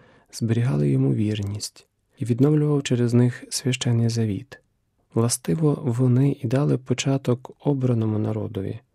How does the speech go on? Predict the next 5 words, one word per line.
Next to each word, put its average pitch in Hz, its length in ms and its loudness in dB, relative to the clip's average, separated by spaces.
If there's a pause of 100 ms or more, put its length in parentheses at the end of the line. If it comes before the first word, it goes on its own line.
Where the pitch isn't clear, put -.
(280)
який 101 320 -4
став 131 460 -4
знаряддям 110 800 0 (160)
досягнення 127 880 2 (220)
цілей 120 640 0